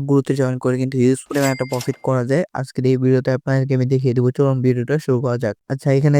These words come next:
জয়েন করার জন্য আপনারা কি করেন, first of all আমাদের Telegram চ্যানেল আসবেন। আমাদের Telegram চ্যানেল লিঙ্কটা কোথায় পাবেন? আমাদের এই ভিডিও টাইটেল ক্লিক করার ডেসক্রিপশন বক্স ওপেন হয়ে যাবে, ওইখানে আজকের অফার লিংক নামে একটা লিংক পাবেন, ওইখানে ক্লিক করার পর আমাদের Telegram চ্যানেলে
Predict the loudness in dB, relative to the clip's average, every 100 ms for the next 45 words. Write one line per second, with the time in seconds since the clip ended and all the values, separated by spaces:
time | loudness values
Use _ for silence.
0 | 4 2 2 2 0 2 0 0 0 -2
1 | -4 -6 -4 -4 -2 -2 -4 -4 -2 0
2 | 0 0 0 2 2 0 _ -2 2 2
3 | 0 0 0 -2 -2 -2 -2 -2 0 2
4 | 2 0 2 0 0 -4 0 2 2 0
5 | 0 0 0 2 2 2 0 -2 -2 -4
6 | -6 -6 -4 0 2 0 -2 -2 -2 0
7 | 0 2 2 4 2 2 0 0 -2 -2
8 | 0 0 0 -2 0 0 0 0 2 2
9 | 2 2 2 0 0 0 -2 0 -2 0
10 | 0 0 0 -2 -2 -2 -2 -4 -2 -2